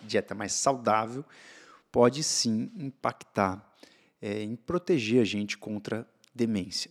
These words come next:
Isso é uma coisa que a gente pode mudar o fluxo natural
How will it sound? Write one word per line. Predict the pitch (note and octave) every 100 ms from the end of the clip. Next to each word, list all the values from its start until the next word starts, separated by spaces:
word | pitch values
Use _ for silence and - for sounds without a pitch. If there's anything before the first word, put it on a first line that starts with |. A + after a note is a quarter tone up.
| -
Isso | - -
é |
uma | G#2+ G#2
coisa | A#2 A2
que | A2+
a |
gente | G#2+ B2
pode | - _ - B2 C3 C#3+
mudar | C#3+ C3 A#2+
o |
fluxo | C3+ - - E3 G3 G3+ - F3
natural | D#3 D3+ D3 B2 A2 A#2